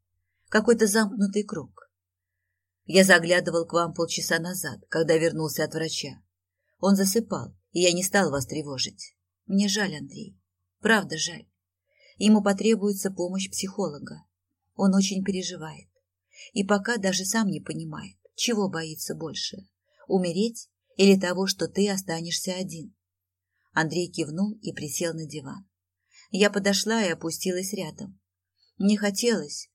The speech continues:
чтобы все эти диагнозы у Ника оказались ошибочными. И если мне здесь находиться было неприятно и страшно, то что говорить про ребёнка? «По кофе?» предложил он, а я кивнула,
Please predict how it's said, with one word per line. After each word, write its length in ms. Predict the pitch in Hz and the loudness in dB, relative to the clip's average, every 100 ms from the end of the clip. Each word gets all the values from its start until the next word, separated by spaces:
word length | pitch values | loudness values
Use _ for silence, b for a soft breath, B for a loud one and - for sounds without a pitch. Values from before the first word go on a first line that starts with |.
| _ | _
чтобы 360 | - 196 190 190 | -2 2 4 2
все 280 | - 214 | 2 0
эти 180 | 196 190 | 0 -2
диагнозы 600 | 165 202 196 165 143 156 - | 0 2 0 -4 -6 -8 -6
у 80 | |
Ника 460 | 160 165 190 190 185 | -6 -4 -4 -4 -4
оказались 640 | - 190 170 143 170 170 - | -4 -2 -4 -4 -4 -6 -10
ошибочными. 840 | - - 208 143 147 - - - - _ _ _ B B B | -6 -4 -4 -6 -8 -12 -12 -14 -18 _ _ _ B B B
И 80 | 220 | 6
если 320 | 226 233 220 | 6 6 4
мне 200 | 208 214 | 4 2
здесь 340 | 190 202 190 | 2 0 0
находиться 640 | - 160 175 175 190 - 160 | -4 -2 -2 -2 -6 -4 -4
было 260 | 165 190 | 0 -2
неприятно 640 | 165 180 - 185 190 156 - | -2 -6 -4 -2 -4 -4 -6
и 60 | - | -6
страшно, 640 | - 220 202 - 220 - _ b b _ | -4 -4 -4 -8 -10 -14 _ b b _
то 280 | 208 196 185 | 4 4 2
что 300 | - - 226 | -2 4 4
говорить 480 | 208 208 190 196 190 | 4 2 2 0 -4
про 120 | 196 | -2
ребёнка? 640 | 196 208 208 165 - - - - _ _ _ _ _ _ _ | 0 0 -2 -4 -6 -14 -18 -20 _ _ _ _ _ _ _
«По 120 | 160 | -6
кофе?» 500 | 160 214 220 - - _ _ _ _ | -4 -2 -4 -6 -18 _ _ _ _
предложил 600 | - 170 156 151 151 143 117 | -4 -2 0 -2 -2 -6 -10
он, 300 | 135 - _ _ B B B | -12 -12 _ _ B B B
а 80 | |
я 160 | 196 214 | 2 2
кивнула, 580 | 214 196 175 156 - | 0 -4 -6 -10 -14